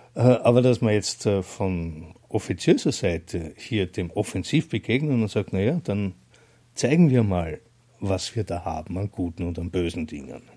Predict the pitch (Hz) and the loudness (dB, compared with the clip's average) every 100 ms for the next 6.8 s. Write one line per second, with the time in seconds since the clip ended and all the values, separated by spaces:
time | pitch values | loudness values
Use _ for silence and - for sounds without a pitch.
0 | - 113 151 _ - - - _ - 85 | -4 -4 -4 _ -20 -20 -20 _ -8 -4
1 | 104 104 104 - 92 90 92 117 107 90 | -2 0 0 -2 -4 -2 0 2 2 0
2 | 90 - 92 92 87 95 92 _ - - | -4 -8 -8 -4 -2 -2 -6 _ -16 -14
3 | - - 98 95 120 131 113 104 98 104 | -10 -4 0 2 4 4 4 -2 0 0
4 | 101 95 98 - 95 90 90 - 92 - | 2 0 -2 -2 0 0 0 0 0 0
5 | 95 - - 82 82 95 117 - 78 - | -6 -8 -8 -8 -4 -4 -4 -6 -10 -12
6 | - _ - 85 80 - 95 | -20 _ -12 -10 -10 -4 -4